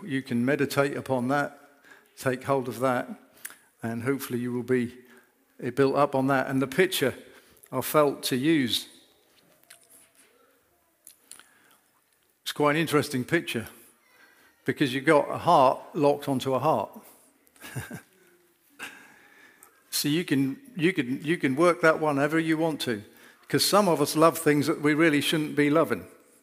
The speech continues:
<laughs> So if you turn the key, you can be unlocked from that thing.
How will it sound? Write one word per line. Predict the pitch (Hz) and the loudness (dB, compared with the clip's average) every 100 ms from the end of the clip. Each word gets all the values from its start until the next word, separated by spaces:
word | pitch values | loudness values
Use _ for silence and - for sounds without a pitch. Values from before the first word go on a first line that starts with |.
| _ _ - _ _ - _ - - - _ _ _ _ _ - | _ _ -20 _ _ -20 _ -20 -20 -20 _ _ _ _ _ -10
<laughs> | - 233 - - - - - - _ - | -8 -8 -12 -20 -20 -20 -20 -20 _ -8
So | 139 123 | -2 -2
if | 123 | -4
you | |
turn | 123 165 151 | 2 2 4
the | 127 | 0
key, | - 165 131 | 0 2 2
you | 131 | 0
can | 135 123 | -2 -2
be | 131 | 0
unlocked | 127 117 143 143 - | -2 0 -2 -2 -4
from | - 107 92 | -12 -12 -12
that | 90 - - | -14 -14 -14
thing. | 117 156 | -12 -12